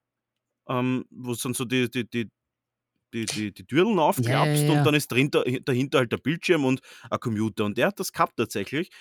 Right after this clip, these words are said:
Speaker 1: Mit einer C D, die habe ich reingehauen und ich war richtig, richtig begeistert. Also das war wirklich cool zum Spielen, war auch total einfach. Ich meine, ich war unter zehn auf jeden Fall und habe das trotzdem irgendwie verstanden. Da hast dann irgendwie so diese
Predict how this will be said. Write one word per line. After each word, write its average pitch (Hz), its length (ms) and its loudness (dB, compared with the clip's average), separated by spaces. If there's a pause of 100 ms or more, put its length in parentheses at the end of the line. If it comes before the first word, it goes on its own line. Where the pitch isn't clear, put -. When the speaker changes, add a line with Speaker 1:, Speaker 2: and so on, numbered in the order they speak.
(160)
Speaker 1:
Mit 127 80 -2
einer 120 80 0
C 131 100 -2
D, 139 240 0
die 202 80 2
habe 131 80 2
ich 95 140 -8
reingehauen 143 360 -2
und 135 60 -2
ich 123 60 -6
war 113 200 0
richtig, 151 460 -4
richtig 139 300 -4
begeistert. 95 520 -4 (360)
Also 120 160 -2
das 127 80 -4
war 139 200 2
wirklich 156 600 -6 (100)
cool 175 160 2
zum 127 160 -8
Spielen, 196 520 0 (280)
war 120 140 2
auch 127 120 0
total 131 360 0
einfach. 139 320 -2
Ich 120 100 -2
meine, 117 160 0
ich 117 140 -6
war 123 240 0 (680)
unter 139 340 0
zehn 123 360 -6
auf 139 140 -8
jeden 98 240 -4
Fall 120 300 -2 (280)
und 117 120 -4
habe 123 100 0
das 151 160 -4
trotzdem 127 320 -4
irgendwie 147 160 0
verstanden. 123 580 -6
Da 120 120 -2
hast 131 160 -6
dann 135 80 -4
irgendwie 139 240 -4
so 127 100 -8
diese 127 240 -2